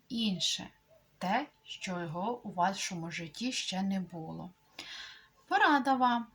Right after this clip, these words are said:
що потрібно робити для того, щоб більше не сталася подібна така ситуація.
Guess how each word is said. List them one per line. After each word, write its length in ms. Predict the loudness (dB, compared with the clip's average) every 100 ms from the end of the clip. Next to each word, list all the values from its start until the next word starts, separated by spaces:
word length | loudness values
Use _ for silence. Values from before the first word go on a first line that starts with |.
| -8
що 300 | -2 0 0
потрібно 540 | -2 -2 0 0 0
робити 500 | 0 -2 -2 -2 -2
для 180 | -2 -2
того, 340 | -2 -4 -2 -2
щоб 220 | -4 -4
більше 440 | -2 0 0 0
не 200 | 2 2
сталася 640 | 2 0 0 2 0 -2 -6
подібна 520 | -6 -6 -6 -6 -6
така 340 | -8 -8 -8
ситуація. 880 | -6 -10 -10 -8 -6 -8 -10 -12